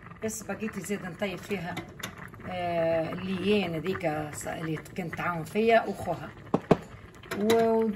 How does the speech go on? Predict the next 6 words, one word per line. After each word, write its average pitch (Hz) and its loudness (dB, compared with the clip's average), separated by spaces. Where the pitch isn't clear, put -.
وط-، 240 -2
وطي-، 233 4
ونطيب 247 0
بالترم 269 2
بطبيعتي 277 2
ال-، 240 4